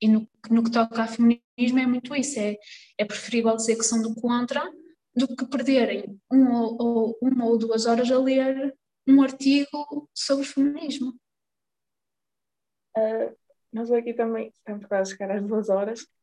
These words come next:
Speaker 2: ah, mas
Speaker 1: Mas
Speaker 2: agora
Speaker 1: já
Speaker 2: tocaste
Speaker 1: estou.
Speaker 2: num, <laughs> num ponto, e também para finalizar aqui um bocadinho o nosso evento, ahm,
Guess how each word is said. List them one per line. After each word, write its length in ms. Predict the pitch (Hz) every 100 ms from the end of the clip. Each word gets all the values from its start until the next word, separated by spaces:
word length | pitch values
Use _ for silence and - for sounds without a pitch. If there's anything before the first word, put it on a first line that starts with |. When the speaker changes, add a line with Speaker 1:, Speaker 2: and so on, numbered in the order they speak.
| _ _
Speaker 2:
ah, 320 | 240 233 226 -
mas 100 | 226
Speaker 1:
Mas 120 | 233
Speaker 2:
agora 260 | 233 233 226
Speaker 1:
já 60 | 226
Speaker 2:
tocaste 500 | - - 202 247 254
Speaker 1:
estou. 80 | 208
Speaker 2:
num, 380 | 202 202 202 _ _ -
<laughs> 400 | 202 220 214 208 _ _ -
num 220 | 233 233
ponto, 600 | 233 220 226 220 247 - -
e 120 | 214
também 300 | 208 208 208
para 140 | 202
finalizar 800 | 202 202 196 185 190 190 180 180 -
aqui 160 | 208 _
um 80 | 190
bocadinho 380 | 190 202 196 208 _
o 60 | 214
nosso 260 | 190 190
evento, 380 | 202 226 233 233 - - - _ _
ahm, 560 | 233 214 214 208 208